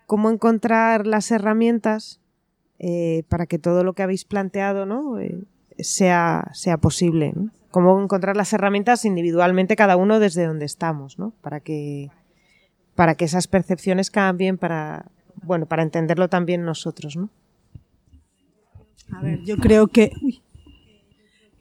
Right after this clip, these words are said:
Speaker 2: que yo creo que, que es importante que sigamos con la divulgación, la conservación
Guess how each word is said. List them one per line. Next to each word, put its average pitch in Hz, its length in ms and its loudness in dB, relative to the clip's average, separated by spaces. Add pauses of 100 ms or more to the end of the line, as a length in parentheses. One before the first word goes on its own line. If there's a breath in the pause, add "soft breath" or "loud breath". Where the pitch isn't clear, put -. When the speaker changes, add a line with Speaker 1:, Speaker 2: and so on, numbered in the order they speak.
(120)
Speaker 2:
que 208 340 -2
yo 208 140 4
creo 208 240 2
que, 208 880 2
que 220 80 0
es 196 60 2
importante 214 540 2
que 208 100 2
sigamos 202 380 0
con 208 160 2
la 202 100 2
divulgación, 202 800 2
la 226 120 0
conservación 208 840 0